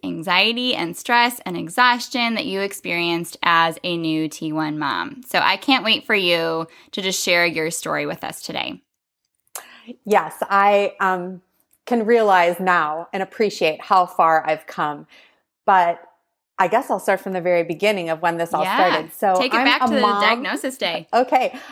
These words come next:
Speaker 2: I'm mom of three kiddos. And right now they are, the oldest is almost sixteen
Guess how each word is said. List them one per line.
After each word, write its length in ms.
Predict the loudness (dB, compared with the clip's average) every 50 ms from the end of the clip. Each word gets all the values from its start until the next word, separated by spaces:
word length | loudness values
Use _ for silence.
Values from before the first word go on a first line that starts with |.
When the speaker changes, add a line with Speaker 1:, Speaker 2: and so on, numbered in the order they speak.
| -20 -4 0
Speaker 2:
I'm 380 | 0 2 2 2 0 -2 -4 -6 -6
mom 320 | -2 0 2 2 4 4 4
of 180 | 2 2 0
three 180 | -2 -2 -2 -2
kiddos. 500 | -2 0 2 4 4 4 4 2 0 -2 -6 -12 -20 -20 -20 _ _ _
And 420 | -2 0 2 2 2 0 0 -2 -4 -2
right 280 | 2 2 2 2 2 0
now 580 | 0 2 2 4 4 4 4 4 4 2 2
they 320 | 0 0 2 2 4 4 2
are, 540 | 4 4 4 4 4 4 4 4 4 2
the 140 | 2 0 0
oldest 500 | 2 2 2 4 4 2 2 0 -2 0
is 280 | 2 4 4 4 2 0 2
almost 400 | 2 2 4 4 2 0 0 -2
sixteen 720 | -4 -4 -4 -6 -14 -10 -8 -6 -4 -4 -4 -4 -6 -10